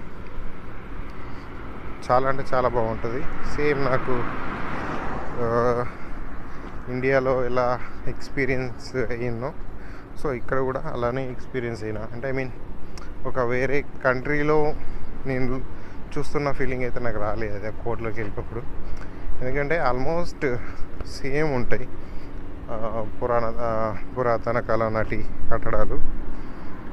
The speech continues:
So అవి నాకు ఇండియాలో ఉన్న వెలిగంతుల కిల్లా, గోల్కొండ సేమ్ అనిపించింది. కానీ, ఆ, దీనికి సంబంధించిన, ఆ, కన్‌స్ట్రక్షన్ అనేది డిఫరెంట్గా ఉంటుంది.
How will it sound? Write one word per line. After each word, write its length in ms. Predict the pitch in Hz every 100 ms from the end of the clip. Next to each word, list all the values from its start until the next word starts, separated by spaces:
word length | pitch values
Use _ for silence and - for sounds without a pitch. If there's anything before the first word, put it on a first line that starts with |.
| - -
So 80 | 143
అవి 180 | 131 131
నాకు 480 | 131 - 123 120
ఇండియాలో 400 | 120 123 127 135 131 127 127 - - - 127
ఉన్న 300 | 123 127 120 - - - - - -
వెలిగంతుల 440 | 120 127 127 127
కిల్లా, 400 | 120 127 123 123 123 104 135 - - - - - - - - - - - 120
గోల్కొండ 480 | 123 - 127 123 120 - - - - - - - - - - -
సేమ్ 340 | - 139 131 131
అనిపించింది. 600 | 120 113 101 - - - - -
కానీ, 240 | 196 - -
ఆ, 560 | - - 156 151 143
దీనికి 320 | 143 147 143 -
సంబంధించిన, 720 | 147 135 135 139 - - 127 127 123 - - - - - - - - - 107
ఆ, 380 | 104 104 104 101 - - - - - - - - - - -
కన్‌స్ట్రక్షన్ 520 | 131 - 143 - 139
అనేది 160 | 127 127
డిఫరెంట్గా 520 | 117 - 123 107 107
ఉంటుంది. 280 | 104 95